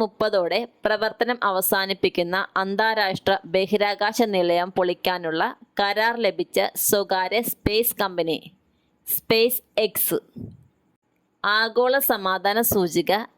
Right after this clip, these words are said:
രണ്ടായിരത്തി ഇരുപത്തിനാലിൽ ഒന്നാം സ്ഥാനത്തുള്ള രാജ്യം ഐസ്ലൻഡ്. ഇന്ത്യയുടെ സ്ഥാനം നൂറ്റിപ്പതിനാറാമത്. ബഹുരാഷ്ട്ര സൈനിക അഭ്യാസം തരംഗ് ശക്തി രണ്ടായിരത്തി ഇരുപത്തിനാലിൻ്റെ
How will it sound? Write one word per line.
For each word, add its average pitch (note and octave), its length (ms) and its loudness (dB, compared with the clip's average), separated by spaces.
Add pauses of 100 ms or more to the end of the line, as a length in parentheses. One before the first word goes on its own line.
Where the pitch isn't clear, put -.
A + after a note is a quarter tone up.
(160)
രണ്ടായിരത്തി A3 640 2
ഇരുപത്തിനാലിൽ F3+ 600 0 (380)
ഒന്നാം A3 400 -2
സ്ഥാനത്തുള്ള F#3 520 0 (120)
രാജ്യം E3+ 380 -4 (680)
ഐസ്ലൻഡ്. G#3+ 680 0 (540)
ഇന്ത്യയുടെ A#3+ 420 4
സ്ഥാനം F3+ 420 -2 (260)
നൂറ്റിപ്പതിനാറാമത്. F#3+ 1300 -2 (1200)
ബഹുരാഷ്ട്ര A#3+ 600 2 (180)
സൈനിക A3 600 0
അഭ്യാസം F#3+ 460 0 (320)
തരംഗ് A#3 400 0 (100)
ശക്തി F3+ 320 -2 (340)
രണ്ടായിരത്തി G3+ 640 0
ഇരുപത്തിനാലിൻ്റെ F3 640 0